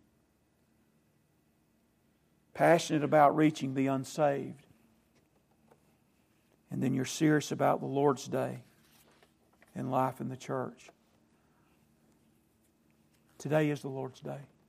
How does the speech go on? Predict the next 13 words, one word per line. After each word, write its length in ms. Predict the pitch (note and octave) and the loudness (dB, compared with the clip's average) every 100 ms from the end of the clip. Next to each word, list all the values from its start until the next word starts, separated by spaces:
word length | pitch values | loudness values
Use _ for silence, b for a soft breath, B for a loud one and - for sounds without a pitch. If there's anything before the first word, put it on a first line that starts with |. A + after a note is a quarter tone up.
| _ _ _ _ _ _ D#3+ | _ _ _ _ _ _ -8
Every 260 | D3 C3+ | -6 -6
Sunday 400 | - C#3+ C3+ C#3 C3 - | -10 -12 -12 -14 -20 -20
is 100 | E3 | -16
the 80 | D3 | -12
Lord's 340 | C3+ C3+ B2+ | -10 -10 -12
Day. 260 | - C#3+ C#3+ _ _ _ _ _ _ _ _ _ _ _ _ _ _ | -16 -16 -18 _ _ _ _ _ _ _ _ _ _ _ _ _ _
It's 100 | - | -10
not 200 | C#3+ D#3 | -8 -6
yours. 540 | D3 C#3+ C#3 D#3+ - - _ _ _ _ _ _ _ - | -6 -6 -10 -16 -20 -20 _ _ _ _ _ _ _ -20
It's 120 | D3 | -14
the 40 | C#3+ | -10
Lord's 360 | C3+ C3+ C3 | -6 -6 -8
Day. 120 | D#3 | -14